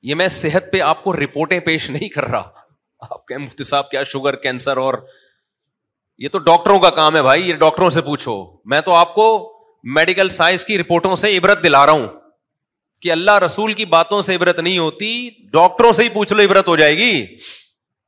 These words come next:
یہ دنیا دل لگانے کی جگہ بولو نہیں ہے، یہ چار شادیوں کی جگہ ہے بس، تاکہ دل لگے ہی نہیں یہاں پہ۔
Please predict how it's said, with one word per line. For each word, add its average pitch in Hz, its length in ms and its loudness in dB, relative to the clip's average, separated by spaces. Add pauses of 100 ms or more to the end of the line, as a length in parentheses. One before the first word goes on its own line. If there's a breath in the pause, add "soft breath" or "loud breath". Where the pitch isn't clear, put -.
(960)
یہ 123 80 -8
دنیا 185 280 0
دل 196 140 2
لگانے 190 360 2
کی 196 120 -2
جگہ 208 420 6 (840)
بولو 202 540 4 (220)
نہیں 156 240 -2
ہے، - 160 -14 (1000)
یہ 107 140 -18
چار 180 200 2
شادیوں 170 360 -2
کی 143 100 -4
جگہ 110 120 -4
ہے 107 100 -6
بس، 95 240 -14 (800)
تاکہ 156 220 -2
دل 185 140 -2
لگے 170 220 2
ہی 196 80 2
نہیں 180 120 -2
یہاں 110 180 -4
پہ۔ - 120 -18